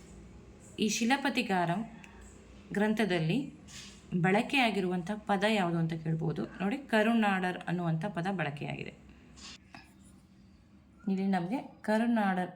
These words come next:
ಅನ್ನುವಂಥ ಪದ ಎಲ್ಲಿ ಬಳಕೆಯಾಗಿದೆ ಅನ್ನುವಂಥದ್ದು ಮುಖ್ಯ. ಅದು ತಮಿಳು ಕೃತಿ ಶಿಲಪದಿಗಾರಮಲ್ಲಿ. ನಂತರ ಕರ್ನಾಟಕ ಅನ್ನುವಂತಹ ಪದ ಮಹಾಭಾರತದ ಯಾವ ಪರ್ವಗಳಲ್ಲಿ ಬಳಕೆಯಾಗಿದೆ ಅಂತ ಕೇಳ್ತಾರೆ. ಕರ್ನಾಟಕ ಅನ್ನುವಂತಹ ಪದ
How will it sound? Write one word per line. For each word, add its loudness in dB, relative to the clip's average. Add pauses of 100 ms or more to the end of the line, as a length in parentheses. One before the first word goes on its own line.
ಅನ್ನುವಂಥ -2
ಪದ -2 (260)
ಎಲ್ಲಿ 2
ಬಳಕೆಯಾಗಿದೆ 0
ಅನ್ನುವಂಥದ್ದು 0
ಮುಖ್ಯ. -2 (480)
ಅದು -2 (520)
ತಮಿಳು 2
ಕೃತಿ -4
ಶಿಲಪದಿಗಾರಮಲ್ಲಿ. -2 (1080)
ನಂತರ 4
ಕರ್ನಾಟಕ 2
ಅನ್ನುವಂತಹ 2
ಪದ 0 (180)
ಮಹಾಭಾರತದ 2
ಯಾವ 0
ಪರ್ವಗಳಲ್ಲಿ 0
ಬಳಕೆಯಾಗಿದೆ 0
ಅಂತ -4
ಕೇಳ್ತಾರೆ. -2
ಕರ್ನಾಟಕ -2
ಅನ್ನುವಂತಹ 0
ಪದ -2